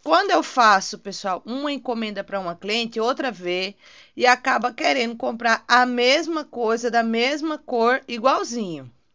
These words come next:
Eu sei que talvez isso aconteça aí também com vocês,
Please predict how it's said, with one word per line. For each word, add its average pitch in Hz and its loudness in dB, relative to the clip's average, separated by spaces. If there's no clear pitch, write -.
Eu 196 -8
sei 240 -2
que 247 -14
talvez 214 -2
isso 226 -8
aconteça 226 -8
aí 214 -8
também 202 -10
com 196 -4
vocês, 233 -2